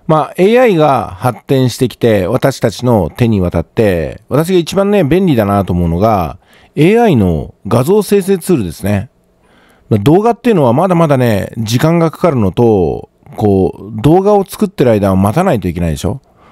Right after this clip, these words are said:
で、その動画がね、自分のイメージ通りじゃなかったら、待った時間が無駄になっちゃうんですよね。まあ、そうなってくると、動画についてはまだ自分で撮影に行ったりとか、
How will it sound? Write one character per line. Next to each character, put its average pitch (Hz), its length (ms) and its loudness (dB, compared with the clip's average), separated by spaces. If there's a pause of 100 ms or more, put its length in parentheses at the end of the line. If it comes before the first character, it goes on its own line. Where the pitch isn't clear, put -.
(140)
で、 147 140 2
そ 185 120 0
の 220 100 0
動 220 160 0
画 214 100 0
が 208 100 2
ね、 202 120 2
自 127 160 -4
分 190 100 0
の 202 80 2
イ 180 80 2
メ 190 160 2
ー 190 40 0
ジ 170 120 -6
通 190 140 2
り 120 100 -2
じ 196 60 0
ゃ 101 40 0
な 107 80 0
か 90 100 -2
っ - 60 -10
た - 120 -4
ら、 92 180 0
待 160 180 0
っ - 40 -20
た 127 100 0
時 101 100 -6
間 90 220 -2
が 76 240 -2
無 110 140 0
駄 170 80 2
に 185 60 0
な 185 60 0
っ - 40 -4
ち - 100 -6
ゃ - 40 -6
う - 40 2
ん 107 40 -2
で - 60 -12
す - 60 -8
よ 67 60 -6
ね。 65 180 -8 (580)
ま 135 80 2
あ、 - 20 2
そ 170 160 0
う - 20 0
な 240 100 2
っ 226 40 -4
て 175 100 -4
く 123 60 0
る 101 140 0
と、 107 480 2 (260)
動 160 200 2
画 220 100 0
に 233 120 0
つ 226 140 0
い 185 80 2
て 127 100 -2
は 101 160 2
ま 120 160 0
だ 156 140 2
自 98 160 -4
分 151 220 0
で 156 100 0
撮 123 260 -4
影 151 140 2
に 151 100 2
行 143 80 -2
っ - 40 -20
た - 120 -2
り 123 80 -2
と 92 120 -4
か、 95 420 -2